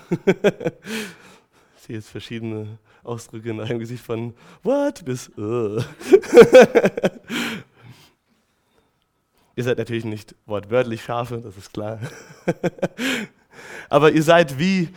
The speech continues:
Schafe. Und wenn wir uns überlegen, eben über, denkt an ein Schaf. Was, wa-, wie ist ein Schaf?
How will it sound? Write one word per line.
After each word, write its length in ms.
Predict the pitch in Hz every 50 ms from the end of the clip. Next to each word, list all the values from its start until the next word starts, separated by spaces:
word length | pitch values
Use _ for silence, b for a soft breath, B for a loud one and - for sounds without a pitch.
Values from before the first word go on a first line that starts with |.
| B B B
Schafe. 420 | - - 139 120 120 117 - 110 101
Und 180 | 113 135 143
wenn 180 | 139 151 156 156
wir 100 | 151 151
uns 120 | 147 143
überlegen, 500 | 151 135 139 143 160 202 226 180 135 120
eben 400 | - 131 143 143 143 131 - - - - _ _ _ _
über, 200 | 165 165 175 143 - _ _ _ _ _ _ _ _ _
denkt 420 | _ 135 139 180 208 240 226 -
an 100 | 151 143
ein 100 | 135 127
Schaf. 380 | - - - - 170 123 107 -
Was, 240 | 123 123 - 139 -
wa-, 160 | 139 131 - - -
wie 200 | - 127 151 170
ist 180 | 170 185 180 -
ein 60 | 117
Schaf? 480 | - - - 127 113 107 104 - -